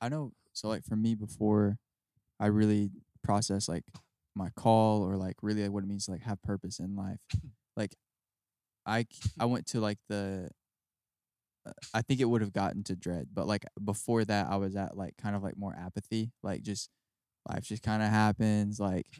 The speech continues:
Speaker 2: <laughs>
Speaker 1: who cares if that person's feelings get hurt? Like, all our feelings get hurt.
Speaker 2: Yeah.
Speaker 1: Like,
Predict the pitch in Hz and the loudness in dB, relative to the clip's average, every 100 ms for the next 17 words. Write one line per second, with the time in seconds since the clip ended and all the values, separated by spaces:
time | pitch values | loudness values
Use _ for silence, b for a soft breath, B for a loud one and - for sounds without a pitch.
0 | 151 _ _ 117 117 117 110 104 107 113 | -20 _ _ 2 4 4 4 4 4 4
1 | 107 107 - 107 107 107 101 104 87 101 | 2 2 -2 2 4 4 2 0 0 2
2 | 101 - 92 82 _ _ _ _ - - | 0 -2 -4 -6 _ _ _ _ -16 -14
3 | - - 101 104 101 104 101 98 98 76 | -10 0 4 4 2 0 2 0 0 0
4 | 101 98 101 98 | 2 4 6 4